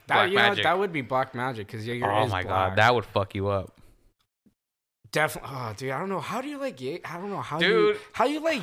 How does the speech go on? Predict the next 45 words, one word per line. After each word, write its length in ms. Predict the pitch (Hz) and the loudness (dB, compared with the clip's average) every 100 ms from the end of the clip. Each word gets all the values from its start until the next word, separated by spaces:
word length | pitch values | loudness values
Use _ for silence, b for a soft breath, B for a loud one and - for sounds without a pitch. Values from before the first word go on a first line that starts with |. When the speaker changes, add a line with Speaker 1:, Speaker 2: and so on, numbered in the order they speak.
| 123 | -2
Speaker 1:
Jaeger, 380 | 135 196 156 110 | 0 2 0 0
Speaker 2:
How 160 | 101 196 | 2 4
do, 40 | |
Speaker 1:
dude? 60 | 151 | 6
Speaker 2:
I 120 | 151 | 6
don't, 160 | 202 196 | 6 4
I 160 | 190 | 4
don't 80 | 277 | 4
understand 360 | 262 233 214 208 | 2 0 2 2
how 60 | 208 | 2
people 240 | 202 196 | -4 -2
don't 240 | 180 233 | 0 2
like 200 | 233 120 | 2 2
it, 160 | 113 104 | 0 0
honestly. 540 | - 151 143 - 180 202 - | 2 2 2 -2 -4 -4 -8
Speaker 1:
It's 300 | 156 - - | -6 -2 -2
just 320 | 202 147 - | -4 -8 -8
black 320 | 147 170 - 127 | 0 0 0 -4
licorice, 760 | 156 180 190 185 180 - - - _ _ _ - | -4 -2 -2 -2 -4 -4 -6 -8 _ _ _ -2
uh, 100 | 143 | -2
with 160 | 156 151 | -2 -6
alcohol 400 | 156 - 135 107 | -6 -4 -4 -4
in 120 | 90 | -6
it. 120 | 87 - _ _ - B B | -12 -18 _ _ -18 B B
Speaker 2:
But 100 | 156 170 | 2 4
I've, 160 | 170 | 4
I've 180 | 170 165 | 4 2
always 260 | 175 220 208 | 4 2 0
drank 300 | 151 170 185 | 0 0 0
it, 60 | 202 | 0
and 120 | 160 | 2
I've 120 | 147 | 2
always 260 | 160 170 156 | 2 0 -2
kind 200 | 175 165 | -4 -4
of 100 | 143 | -4
been 140 | 151 | -6
pretty 260 | 143 160 147 | -6 -8 -8
fine 460 | - 135 147 170 | -6 -4 -2 -4
after 300 | 117 101 - 101 | -4 -6 -8 -10
drinking 280 | 101 95 | -10 -8
it. 40 | 95 | -6
I 100 | 101 | -4
remember 240 | 151 170 | -4 -4
one 140 | 156 160 | -4 -4
time, 400 | 180 147 131 | -2 -4 -6